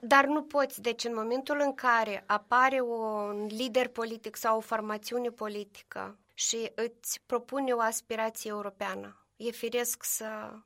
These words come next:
susții această aspirație, pentru că este exact ceea ce îți dorești. Sau s-au făcut atât de multe speculații politice de ani de zile care au împărțit societățile și societatea noastră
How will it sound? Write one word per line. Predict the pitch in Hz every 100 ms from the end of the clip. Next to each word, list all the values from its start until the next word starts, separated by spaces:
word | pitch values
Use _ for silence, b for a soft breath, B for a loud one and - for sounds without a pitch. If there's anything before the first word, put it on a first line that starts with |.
| _
susții | - - 220 - - 311
această | 214 185 196 - 196
aspirație, | 190 - 196 190 190 - - -
pentru | 214 196 -
că | -
este | 220 - 220
exact | 208 226
ceea | - 214
ce | 214 202
îți | -
dorești. | - 220 202 196 - -
Sau | - - 190 208 214
s-au | 226 220
făcut | 226 233 247
atât | 226 220 - 294
de | 262
multe | 254 254 247
speculații | 240 - 240 240 233 240 240
politice | - 208 202 233 - 208 - 220 202 196
de | 185
ani | 208 233 277
de | 240
zile | 233 247 214
care | 208 202
au | 208
împărțit | 208 208 208 240 240
societățile | 247 247 233 254 254 247 240 226 226 214 -
și | - 277
societatea | 269 254 226 202 202 196
noastră | 202 202 202 - 208